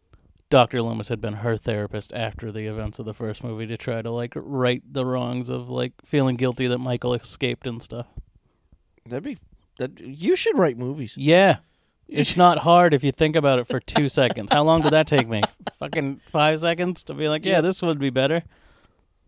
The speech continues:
Speaker 2: Let's do another reboot, Josh.
Speaker 1: Like, I really love Jamie Lee Curtis in this movie, but I just, I think everything else is just garbage. I do, I,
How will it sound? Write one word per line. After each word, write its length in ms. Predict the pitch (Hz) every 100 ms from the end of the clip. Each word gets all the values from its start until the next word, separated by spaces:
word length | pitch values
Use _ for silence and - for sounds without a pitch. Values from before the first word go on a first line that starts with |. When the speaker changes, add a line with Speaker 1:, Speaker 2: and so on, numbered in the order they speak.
| _ _ _ _ _ _
Speaker 2:
Let's 160 | - -
do 160 | 214 190
another 240 | 165 147
reboot, 340 | 135 120 110
Josh. 380 | 85 95 95 - _ -
Speaker 1:
Like, 100 | 156
I 80 | 208
really 320 | 190 190 151
love 240 | 147 147
Jamie 260 | 117 113 110
Lee 120 | 104
Curtis 240 | 113 104 -
in 140 | 135 110
this 180 | 98 -
movie, 360 | 87 69 - - _ _ _ _
but 240 | 120 101 -
I 120 | 120
just, 280 | 107 101 -
I 100 | 117
think 300 | - 156 127 -
everything 420 | 131 120 110 104
else 240 | 139 139
is 60 | -
just 220 | - _
garbage. 540 | 113 143 147 - - _ _ _ _ _ _ _ _ _ - -
I 60 |
do, 240 | 139 156 143
I, 220 | 131 135